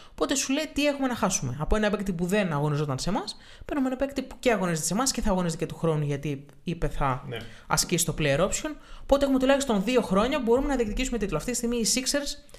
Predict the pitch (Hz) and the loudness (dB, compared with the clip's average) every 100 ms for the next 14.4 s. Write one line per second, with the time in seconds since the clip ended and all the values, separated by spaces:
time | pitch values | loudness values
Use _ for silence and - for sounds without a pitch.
0 | - 208 226 220 214 240 233 233 220 196 | -2 2 2 2 0 0 2 2 2 2
1 | 226 214 208 180 - - - - - 175 | 2 2 4 2 0 -10 -20 -8 0 2
2 | 175 - 190 202 214 185 175 170 - 165 | 2 0 2 2 2 -2 -2 -2 -2 -2
3 | 160 - 147 139 139 139 160 202 320 - | -2 -4 -2 -2 -4 -4 0 2 0 -4
4 | - - - - - 233 285 302 311 - | -14 -16 -18 -10 0 2 2 4 2 2
5 | 226 247 339 - - 165 - - - - | 8 8 10 8 8 6 0 -8 -20 -20
6 | - - 175 160 160 196 175 147 151 120 | -20 -2 2 4 6 6 6 4 2 0
7 | 113 - - - - - 180 170 147 139 | -2 -8 -20 -20 2 6 6 6 0 0
8 | 190 311 - 196 233 226 208 240 294 285 | 2 2 6 6 6 4 2 4 4 2
9 | 226 185 143 - - - 170 170 254 262 | 0 0 0 -2 -10 -10 0 4 6 6
10 | 247 190 160 156 139 139 135 139 120 - | 6 6 4 0 -2 -4 -4 -2 -2 -4
11 | - - - 147 143 120 - - - - | -8 -18 -10 -4 0 0 -2 -10 -4 0
12 | 175 156 143 139 120 - - - - - | 2 2 0 2 0 -2 -14 -20 -20 -20
13 | - - 190 - 311 302 294 247 262 262 | -20 -10 -2 2 4 2 0 0 2 2
14 | 220 165 120 113 | 0 2 2 0